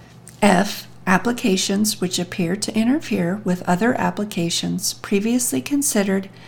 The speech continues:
and found to be allowable or which will be placed in interference with an unexpired patent or patents. G.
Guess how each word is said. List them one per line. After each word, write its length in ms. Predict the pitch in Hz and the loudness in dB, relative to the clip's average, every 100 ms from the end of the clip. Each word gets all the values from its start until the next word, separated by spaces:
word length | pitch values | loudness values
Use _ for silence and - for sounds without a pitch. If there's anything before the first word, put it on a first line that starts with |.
| - - - | -20 -4 2
and 140 | 190 | 4
found 300 | 208 190 208 | 4 4 4
to 100 | 226 | 0
be 220 | 214 202 | 0 0
allowable 800 | - 175 170 170 208 214 285 302 - - - - - | 0 2 4 4 2 -2 -4 -6 -6 -16 -20 -20 4
or 100 | 202 | 6
which 300 | 190 202 - | 8 6 4
will 100 | 196 | 2
be 160 | 196 208 | 4 2
placed 480 | - 196 214 214 - | 4 6 8 6 4
in 200 | 185 190 | 2 4
interference 760 | 185 226 240 190 185 208 - | 6 6 4 2 2 0 0
with 140 | 190 185 | 0 0
an 120 | 214 | 2
unexpired 760 | 180 208 214 - 185 175 190 - | 4 6 4 2 2 2 0 -2
patent 460 | 180 - 196 208 - | -4 0 0 0 2
or 160 | 175 | 2
patents. 720 | 180 196 - - 208 - - - - - - - - | 2 -2 -2 0 0 0 -4 -6 -18 -20 -20 -18 0
G. 500 | 220 220 165 226 | 4 6 6 2